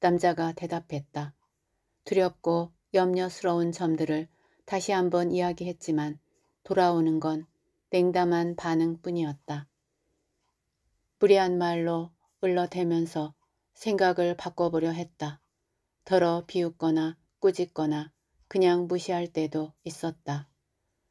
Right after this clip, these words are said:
어쩔 수 없이 남자는 방에 들어박혀서 식구들을 불쌍히 여기며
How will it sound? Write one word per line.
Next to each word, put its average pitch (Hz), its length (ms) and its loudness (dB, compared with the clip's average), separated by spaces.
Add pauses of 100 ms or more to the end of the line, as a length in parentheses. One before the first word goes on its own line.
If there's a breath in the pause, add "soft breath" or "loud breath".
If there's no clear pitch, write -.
(280)
어쩔 190 340 4
수 180 160 -2
없이 170 460 0
남자는 165 600 0 (280)
방에 175 400 2
들어박혀서 160 840 -6 (440)
식구들을 180 680 0
불쌍히 175 500 0
여기며 151 540 -2